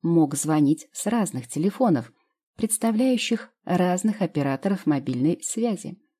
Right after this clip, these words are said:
и в этом случае поиск еще более усложнялся. Поезд тронулся. Почти сразу появились приветливые проводницы, предлагавшие напитки и еду.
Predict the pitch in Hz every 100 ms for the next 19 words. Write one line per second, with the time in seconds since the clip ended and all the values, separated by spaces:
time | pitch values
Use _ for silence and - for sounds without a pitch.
0 | _ - 302 185 143 131 - 196 214 151
1 | 143 147 147 - 160 147 - 127 135 127
2 | 160 226 - 135 123 131 - - - _
3 | _ _ _ _ _ _ _ _ _ _
4 | _ _ _ _ _ _ - 214 226 220
5 | - - 233 202 135 - - 170 _ _
6 | _ _ _ _ _ _ _ - 214 -
7 | 294 277 220 180 147 143 143 160 165 208
8 | 208 202 - 180 156 143 160 180 254 -
9 | 185 147 - 127 - 156 - 214 208 190
10 | 151 143 - 202 262 - _ _ _ _
11 | _ _ 226 285 247 220 - 247 - 208
12 | - 160 160 151 151